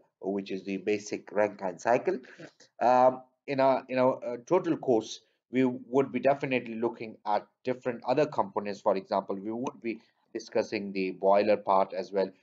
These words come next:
We would be discussing the stack part. We would be discussing the, the condenser part. We would be discussing the cooling towers and so on and so forth. Uh, but yes, in a start, we would be,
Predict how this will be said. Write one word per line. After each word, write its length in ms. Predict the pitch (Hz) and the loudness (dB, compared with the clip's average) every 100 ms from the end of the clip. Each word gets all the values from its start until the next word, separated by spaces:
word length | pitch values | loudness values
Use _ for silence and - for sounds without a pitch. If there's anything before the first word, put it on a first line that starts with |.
| _ | _
We 100 | 113 | 0
would 200 | 117 131 | 2 2
be 80 | 127 | 0
discussing 540 | 113 107 - 104 107 98 | -6 -6 -6 -6 -8 -12
the 80 | |
stack 420 | 92 - 110 104 - | -10 2 2 2 2
part. 300 | 98 95 - _ _ - | 2 2 -2 _ _ -4
We 80 | 110 | 0
would 220 | 127 127 | 0 0
be 80 | 123 | -4
discussing 640 | 117 117 113 104 113 104 | -6 -4 -4 -2 -6 -4
the, 300 | 101 98 98 - | -2 0 -2 -8
the 80 | 101 | -12
condenser 580 | 98 98 95 117 117 113 | -4 -4 0 -2 0 0
part. 380 | - 101 101 101 _ _ | 4 6 6 2 _ _
We 80 | 110 | -6
would 240 | 113 123 120 | -4 -4 -4
be 80 | |
discussing 540 | 117 110 - 104 113 104 | -4 -6 -4 -4 -4 -10
the 120 | 95 | -10
cooling 340 | - 117 113 104 | -4 -4 -4 0
towers 580 | 110 104 101 101 98 - _ _ | 4 6 8 6 4 0 _ _
and 140 | 165 160 | 0 2
so 160 | 160 | 4
on 120 | 123 | 4
and 100 | 123 | 2
so 160 | 123 131 | 2 0
forth. 360 | 127 156 - - _ _ - | 4 4 4 -2 _ _ 2
Uh, 240 | 120 123 | 6 6
but 200 | 123 127 127 | 4 0 0
yes, 280 | 151 156 156 | 2 2 -2
in 200 | 131 120 | -6 -6
a 40 | |
start, 360 | - 117 113 117 | 0 4 4 2
we 100 | 113 | -4
would 220 | 120 131 113 | 0 0 -2
be, 240 | 110 | -6